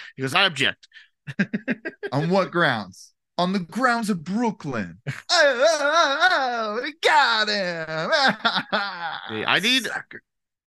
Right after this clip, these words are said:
Speaker 1: I need, I need, um, uh, I need a movie a-, about Spot. 'Cause I'm
Speaker 2: <laughs>
Speaker 1: assuming, I'm assuming
Speaker 2: Spot
Speaker 1: Spot
Speaker 2: Conlon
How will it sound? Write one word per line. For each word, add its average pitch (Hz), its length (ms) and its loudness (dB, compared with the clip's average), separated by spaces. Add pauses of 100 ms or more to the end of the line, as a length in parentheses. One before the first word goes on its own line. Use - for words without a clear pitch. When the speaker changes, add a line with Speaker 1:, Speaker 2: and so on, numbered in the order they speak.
(100)
Speaker 1:
I 139 100 0
need, 226 160 -4 (120)
I 151 100 2
need, 233 180 0
um, 113 480 0
uh, 98 300 -6 (400)
I 131 60 -2
need 208 140 -4
a 185 40 -2
movie 139 300 -4
a-, 107 200 -4
about 101 260 -2
Spot. 87 420 -2 (400)
'Cause 143 100 -6
I'm 160 80 -4
Speaker 2:
<laughs> - 0 -
Speaker 1:
assuming, 131 580 -2 (260)
I'm 160 120 -2
assuming 190 300 -4
Speaker 2:
Spot 117 180 0
Speaker 1:
Spot 147 360 2
Speaker 2:
Conlon 101 40 -2